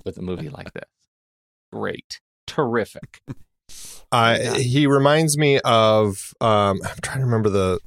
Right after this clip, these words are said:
Speaker 2: what's the director's name who did, um, <sighs> geez, I'm just totally drawing a blank on everything about him, but he's, he's that other really challenging director. Uh, he's always, like,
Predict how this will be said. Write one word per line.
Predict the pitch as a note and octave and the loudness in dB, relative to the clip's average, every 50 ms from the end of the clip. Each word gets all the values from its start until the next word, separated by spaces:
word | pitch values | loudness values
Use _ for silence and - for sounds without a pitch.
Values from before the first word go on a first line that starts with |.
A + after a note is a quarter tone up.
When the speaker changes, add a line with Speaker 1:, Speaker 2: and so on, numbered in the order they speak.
| - | -8
Speaker 2:
what's | - - B2+ C3+ - - | -2 -2 -2 -2 -2 -2
the | - B2+ | -2 -2
director's | G#2 F#2+ A2+ G#2+ G#2+ G#2+ - - G#2 F#2+ F2 | 0 2 4 4 4 2 2 2 0 2 2
name | G2 F#2+ F#2+ F#2 | 2 2 2 2
who | E2 F2+ F#2 | 0 0 -2
did, | E2+ - F#2+ F#2+ F2+ F2+ D#2+ D#2+ - - _ _ _ _ _ _ _ _ _ _ _ _ _ _ - | 0 0 0 0 0 0 -2 -6 -14 -16 _ _ _ _ _ _ _ _ _ _ _ _ _ _ -4
um, | G2 F#2 F2+ F2 E2+ E2 E2 E2 D#2+ D#2 D2 C#2 B1+ A#1+ B1 A#1 A#1 A#1 G#1 G1+ G1+ - - - _ _ _ _ _ _ _ _ _ _ _ _ _ _ _ _ _ - | -2 -2 0 0 0 0 -2 -2 -2 -4 -4 -6 -8 -10 -12 -12 -14 -14 -14 -16 -18 -20 -20 -20 _ _ _ _ _ _ _ _ _ _ _ _ _ _ _ _ _ -14
<sighs> | - - - - - - - - - - - - | -10 -10 -8 -8 -8 -10 -10 -12 -14 -16 -16 -14
geez, | - - G2+ F2+ E2+ - - - - | -10 -8 -6 -6 -6 -6 -6 -8 -8
I'm | - G2+ F#2 F2 | -6 -6 -6 -6
just | - - F#2 - | -6 -8 -8 -8
totally | - - - A2+ G#2+ G#2 G2 | -6 -4 -2 -2 0 0 -2
drawing | E2+ G#2 F#2+ F#2 F2+ | -2 -2 -2 0 -2
a | F2+ F2 | -2 -2
blank | G2 G2+ G2 F#2+ F2 - - _ _ _ _ _ _ _ _ _ - | -2 -2 -2 -2 -4 -8 -14 _ _ _ _ _ _ _ _ _ -6
on | G#2+ F#2+ G2 - | -6 -4 -4 -2
everything | A#2 A#2+ A#2 A2+ G#2+ G2 G2+ | 0 0 2 2 2 0 0
about | F#2+ F#2+ F#2 F#2+ F#2 F2+ | 0 0 0 0 0 0
him, | F2 F2+ | 0 2
but | G2 G#2+ | 2 2
he's, | A2 G2+ | 2 0
he's | G#2+ G#2+ A2+ A#2 C3 B2+ | 0 -2 0 0 2 2
that | B2 A2+ | 2 2
other | - A#2+ B2 A#2+ A2 | 4 4 4 4 4
really | G#2 G#2+ A2 A#2 A#2 A2 | 4 4 4 4 4 4
challenging | G2+ - A2+ G#2+ G#2 G2+ G2+ F#2+ F#2+ F#2+ F#2 | 2 2 2 2 4 4 2 2 0 0 0
director. | F2 F#2 F#2 F#2 F#2 F2 - - F#2+ F#2 F2+ F2+ F2 F2 F2 _ _ - - - - - _ _ - | 0 0 0 0 0 0 0 0 2 2 2 2 2 0 -2 _ _ -20 -20 -20 -20 -20 _ _ -8
Uh, | - - F2 F2 F2 F2 | -4 -2 -2 0 0 0
he's | E2 G2 G2 F2 | 0 0 0 0
always, | E2+ C2+ G2+ G2+ G2 G2 F#2+ F#2+ E2+ - | 2 2 4 4 4 4 4 2 2 2
like, | F#2+ F#2 F2+ F2+ - - - - | 2 2 0 0 -4 -8 -16 -20